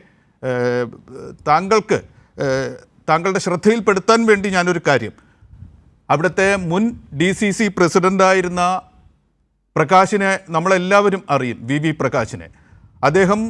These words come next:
കഴിഞ്ഞ തെരഞ്ഞെടുപ്പിലെ യു ഡി എഫ്, ഏഹ്, സ്ഥാനാർത്ഥി കൂടിയായിരുന്നു അവിടെ. അദ്ദേഹത്തിൻ്റെ മകൾ ഇന്നൊരു പോസ്റ്റ് ഇട്ടിരിക്കുന്നു. അദ്ദേഹത്തിൻ്റെ മകൾ നന്ദന ഇന്ന് Facebook-ൽ ഒരു പോസ്റ്റ് ഇട്ടിരിക്കുന്നു.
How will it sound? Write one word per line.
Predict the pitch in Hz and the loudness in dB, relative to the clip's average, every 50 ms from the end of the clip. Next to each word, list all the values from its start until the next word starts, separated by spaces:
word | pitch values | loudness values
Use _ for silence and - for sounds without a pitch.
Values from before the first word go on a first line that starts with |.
| 220 - - | -10 -2 0
കഴിഞ്ഞ | 170 175 190 202 202 214 214 214 208 180 | 0 0 2 0 2 4 4 4 4 2
തെരഞ്ഞെടുപ്പിലെ | - 185 175 185 190 196 208 196 196 196 208 196 208 | 0 -2 0 0 0 0 0 0 0 0 0 0 0
യു | 208 196 190 196 | 0 0 -2 -2
ഡി | 190 | -2
എഫ്, | 202 202 202 202 - 208 - - 165 | -2 -2 -4 -4 -8 -18 -16 -10 -10
ഏഹ്, | 165 175 175 170 170 165 156 151 139 - - | -8 -6 -6 -4 -4 -4 -6 -6 -8 -10 -12
സ്ഥാനാർത്ഥി | 160 - - _ - 180 180 185 196 208 208 196 202 214 | -14 -16 -18 _ -2 0 2 2 2 2 0 0 0 -4
കൂടിയായിരുന്നു | 185 - 185 196 196 196 220 208 190 180 180 175 160 120 98 - - - _ _ _ - | -4 -4 -4 -2 0 2 4 4 4 4 4 2 0 -2 -4 -8 -14 -20 _ _ _ 0
അവിടെ. | 139 135 131 104 85 - _ _ - _ _ _ _ _ _ _ _ _ _ _ _ _ _ | 0 0 0 -2 -4 -10 _ _ -20 _ _ _ _ _ _ _ _ _ _ _ _ _ _
അദ്ദേഹത്തിൻ്റെ | 135 160 165 214 226 214 240 226 233 240 214 220 151 131 147 185 - - _ _ _ _ _ _ - - | 0 2 4 4 4 4 2 0 -2 0 2 2 2 2 0 -2 -6 -10 _ _ _ _ _ _ -8 -2
മകൾ | 123 139 147 156 160 190 135 98 98 - _ _ _ _ _ _ _ - | 2 2 2 4 4 2 2 0 -4 -12 _ _ _ _ _ _ _ -6
ഇന്നൊരു | 147 160 196 202 196 185 - | -6 -2 0 0 0 0 -2
പോസ്റ്റ് | 156 147 139 135 - - 139 | -2 -4 -4 -4 -4 -8 -12
ഇട്ടിരിക്കുന്നു. | 113 - 90 92 - - 87 80 - - _ _ _ _ - | -12 -12 -14 -14 -16 -18 -18 -18 -20 -20 _ _ _ _ -2
അദ്ദേഹത്തിൻ്റെ | 135 135 170 165 156 165 147 170 156 175 | 0 2 2 2 2 2 -2 -2 -4 -2
മകൾ | 156 151 143 131 147 160 170 - - | -2 -2 -2 -2 -2 -4 -4 -6 -8
നന്ദന | 123 123 131 139 151 160 185 165 131 135 156 - - - - - _ | -6 -6 -4 -4 0 2 2 2 2 0 -4 -6 -10 -18 -20 -14 _
ഇന്ന് | 123 139 147 156 160 180 - - - - | -6 -4 -2 -2 -4 -4 -4 -8 -14 -6
Facebook-ൽ | - 165 180 226 208 - 190 196 175 - - 98 - - - - _ _ | -2 0 0 0 0 -2 -2 -6 -4 -4 -6 -8 -8 -14 -20 -20 _ _
ഒരു | 147 160 | -4 -4
പോസ്റ്റ് | 156 160 156 156 147 151 - 160 | -2 0 0 0 0 0 -2 -4
ഇട്ടിരിക്കുന്നു. | 127 127 113 113 - 117 90 92 | -4 -2 -4 -6 -6 -8 -10 -12